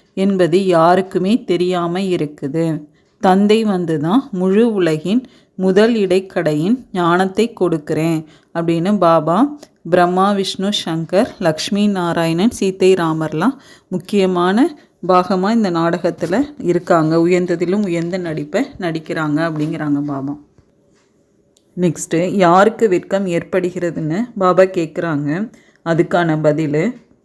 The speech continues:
பரமாத்மா தந்தையை நினைவு செய்யறதுல தான் உழைப்பு இருக்குதுங்கிறாங்க பாபா. நான் இவ்வளவு நேரம் நினைவில் இருந்தேன்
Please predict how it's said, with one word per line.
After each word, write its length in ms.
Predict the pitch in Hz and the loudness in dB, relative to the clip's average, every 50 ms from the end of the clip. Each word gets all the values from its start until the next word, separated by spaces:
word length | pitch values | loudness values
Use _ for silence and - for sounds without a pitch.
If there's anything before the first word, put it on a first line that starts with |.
| _ 175 | _ -2
பரமாத்மா 580 | 165 165 170 185 196 190 190 190 - 208 208 214 214 | 0 0 0 0 0 0 0 -2 -2 -2 -2 -2 -2
தந்தையை 460 | - 165 156 160 165 175 175 185 190 | -2 -4 -4 -2 -2 0 0 0 0
நினைவு 360 | 180 165 160 170 180 190 208 208 | 0 -2 -2 -2 -2 -2 -4 -4
செய்யறதுல 680 | 214 - 160 151 165 175 175 165 156 156 156 147 139 135 | -4 -4 -4 -2 -2 -2 -2 -2 -2 -2 -4 -4 -4 -2
தான் 220 | 156 170 208 - - - - - _ _ - | -2 -2 -2 -4 -6 -12 -20 -20 _ _ -4
உழைப்பு 380 | 175 165 185 214 220 - - | 2 4 4 4 4 2 0
இருக்குதுங்கிறாங்க 760 | 214 185 170 - - 151 160 175 180 175 170 160 151 147 147 143 | 0 0 0 -2 -4 -6 -4 -4 -4 -2 -2 -2 -2 -2 -2 -2
பாபா. 380 | 143 147 147 143 135 143 143 156 214 240 - - _ _ _ - | -2 0 0 0 0 -2 -2 -2 -4 -6 -10 -16 _ _ _ -4
நான் 240 | 180 180 170 170 170 170 | 0 0 2 2 2 0
இவ்வளவு 460 | 170 165 180 196 202 214 220 226 233 226 | -2 -2 0 2 2 4 2 2 0 -2
நேரம் 460 | 208 180 165 156 151 160 190 226 - - | -2 -4 -4 -4 -4 -4 -4 -4 -6 -4
நினைவில் 520 | 160 165 175 185 196 196 190 208 208 190 | -4 -4 -2 -2 -2 -2 -2 -2 -2 -2
இருந்தேன் 560 | 165 160 156 151 156 156 160 165 170 165 147 | -2 -2 -2 -2 -2 -2 -2 -2 -2 -2 -4